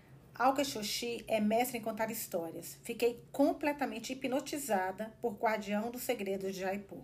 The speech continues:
e não conseguia parar de ler. É uma história de amor, família, dinheiro e poder, contada com equilíbrio, beleza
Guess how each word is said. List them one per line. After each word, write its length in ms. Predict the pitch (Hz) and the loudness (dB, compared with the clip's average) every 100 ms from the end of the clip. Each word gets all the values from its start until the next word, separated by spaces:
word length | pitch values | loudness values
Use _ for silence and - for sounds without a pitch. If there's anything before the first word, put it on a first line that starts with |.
| - - - | -16 -20 -4
e 60 | 214 | 0
não 100 | 226 | 2
conseguia 320 | 220 202 226 | 0 0 2
parar 260 | 220 220 | 4 2
de 120 | 220 226 | 2 -2
ler. 280 | 190 160 - - - | -4 -6 -12 -20 -4
É 80 | 214 | 2
uma 100 | 202 | 2
história 280 | 208 185 | 2 -2
de 80 | 185 | -2
amor, 400 | 175 180 202 226 | -6 -2 2 2
família, 560 | 208 202 190 202 226 208 | 2 -2 0 0 0 -2
dinheiro 480 | - 190 196 240 - | -4 -2 2 2 0
e 60 | 208 | -4
poder, 540 | 233 247 185 175 - - - - | -2 0 0 -2 -6 -20 -20 -4
contada 360 | 214 208 190 202 | 0 2 2 0
com 120 | 190 | -4
equilíbrio, 680 | 190 196 196 233 269 339 - | -4 -6 -4 -4 -2 -4 -4
beleza 580 | 202 208 190 202 214 254 | -2 2 2 0 -2 -6